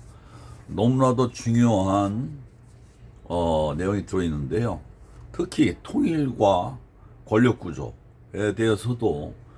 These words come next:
일가견이 있게, 아, 말씀하십니다. 통일은 공정국가,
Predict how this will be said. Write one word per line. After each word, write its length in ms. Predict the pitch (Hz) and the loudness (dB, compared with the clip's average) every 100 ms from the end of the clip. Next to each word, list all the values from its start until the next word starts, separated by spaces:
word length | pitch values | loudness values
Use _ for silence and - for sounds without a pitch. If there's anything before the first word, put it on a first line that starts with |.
| - - - | -20 -20 -8
일가견이 540 | 107 120 123 110 101 | 0 4 4 4 2
있게, 600 | 92 80 - - 78 87 127 - - - - - - | -2 -6 -8 -6 -6 -6 -12 -14 -20 -20 -20 -20 -20
아, 240 | - 76 69 | -8 -4 0
말씀하십니다. 720 | 78 - 98 82 64 64 - - - - - - | 0 0 -4 -4 -8 -12 -14 -20 -20 -20 -20 -20
통일은 600 | - 190 156 147 135 71 - - - - - - - - | -6 0 2 4 2 -2 -14 -20 -20 -20 -18 -20 -18 -16
공정국가, 840 | - 160 165 175 123 117 - 92 | -2 0 2 2 0 -2 -2 -2